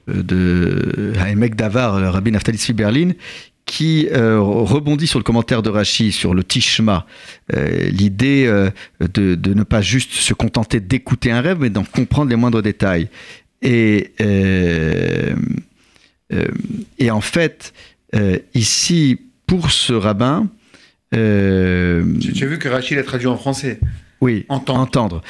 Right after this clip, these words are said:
Speaker 1: Euh, pour ce rabbin, c'est plus qu'une invitation, euh, à écouter, euh, le rêve. Euh, ne l'écoute pas comme, euh, la plupart des gens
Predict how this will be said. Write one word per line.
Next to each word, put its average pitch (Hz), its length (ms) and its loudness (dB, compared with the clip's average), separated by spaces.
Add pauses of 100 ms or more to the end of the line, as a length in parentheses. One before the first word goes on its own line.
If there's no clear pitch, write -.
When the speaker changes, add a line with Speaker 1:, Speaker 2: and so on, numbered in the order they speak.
(320)
Speaker 1:
Euh, 117 180 0
pour - 220 -2
ce - 140 0
rabbin, 156 400 0
c'est - 420 -2
plus - 600 0
qu'une 143 180 -2
invitation, 139 720 -2 (400)
euh, 107 280 2 (100)
à 120 160 -6
écouter, 127 640 0
euh, 107 80 2
le 101 120 2
rêve. 95 300 0 (360)
Euh, 110 160 0
ne 131 220 4
l'écoute - 440 -4
pas 180 400 0 (280)
comme, 151 260 0 (100)
euh, 120 60 2
la 123 120 2
plupart 120 360 -2
des 127 180 2
gens 139 320 -2